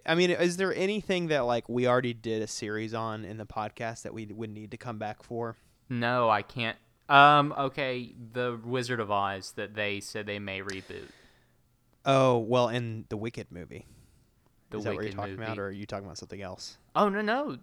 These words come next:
Speaker 2: Remember, they're gonna completely redo The Wizard of Oz.
Speaker 1: I forgot that was a thing that was talked about.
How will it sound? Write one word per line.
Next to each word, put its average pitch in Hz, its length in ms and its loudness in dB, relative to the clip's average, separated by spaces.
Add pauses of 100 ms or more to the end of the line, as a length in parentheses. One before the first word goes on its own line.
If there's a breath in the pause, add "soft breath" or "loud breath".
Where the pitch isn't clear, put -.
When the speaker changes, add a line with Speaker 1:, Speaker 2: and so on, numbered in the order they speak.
Speaker 2:
Remember, 175 380 -2
they're 190 140 -2
gonna 185 380 -2 (140)
completely 165 560 -8
redo 143 420 -6
The 139 80 -6
Wizard 127 300 -4
of 123 80 -4
Oz. 147 480 -6 (1000)
Speaker 1:
I 123 120 -2
forgot 104 720 -4
that 107 260 -2
was 101 280 -2
a 101 80 -4
thing 101 400 -10
that 104 200 -4 (340)
was 104 200 -12
talked - 320 -10
about. 107 320 -6